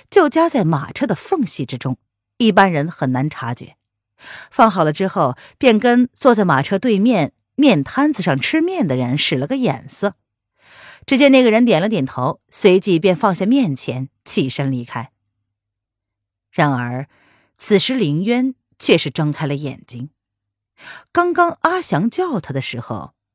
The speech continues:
他便醒了，只是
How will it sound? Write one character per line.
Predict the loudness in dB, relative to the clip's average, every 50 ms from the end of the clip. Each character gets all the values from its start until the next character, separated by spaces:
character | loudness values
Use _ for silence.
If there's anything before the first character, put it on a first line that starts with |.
| _ _ _ _ -4
他 | 0 0 0
便 | 0 0 -4 -4
醒 | -4 -6 -8 -8 -10 -10 -12 -14 -20
了， | -16 -14 -14 -14 -14 _ _ _ _ _ _ _ _ _ _ _ _ _ _ _ _
只 | -2 0 0 0
是 | 0 -4 -4 -4 -6 -6 -6 -10